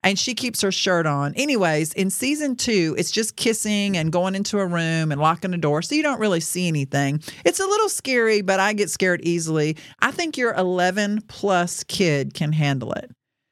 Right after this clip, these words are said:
And in season one or two, there are some parties, but it's only one per season. And the first party's really small. It's more like, you know, hanging out and drinking.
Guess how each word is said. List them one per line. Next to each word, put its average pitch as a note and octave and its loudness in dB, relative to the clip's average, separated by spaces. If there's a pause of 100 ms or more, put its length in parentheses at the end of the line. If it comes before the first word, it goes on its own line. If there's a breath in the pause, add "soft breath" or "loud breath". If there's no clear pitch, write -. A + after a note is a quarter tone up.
(440 loud breath)
And D#4+ 4
in G#4+ -2
season D4+ 0
one A#3 2
or A3+ 2
two, G#3 0
there G3+ 2
are G#3+ 2
some A#3+ -2
parties, D#3 2
but F3+ 2
it's - -4
only G#3+ 2
one F3 0
per F3 -2
season. C#3 -2
And F#3+ 0
the G#3+ 0
first C4+ 0
party's G#3+ 0
really F3 0
small. C#3+ 0
It's G#3+ -2
more D4 2
like, A#3 0
you C4+ -2
know, F#3+ 2
hanging G3 0
out D#3+ 2
and D#3+ 0
drinking. D3 -2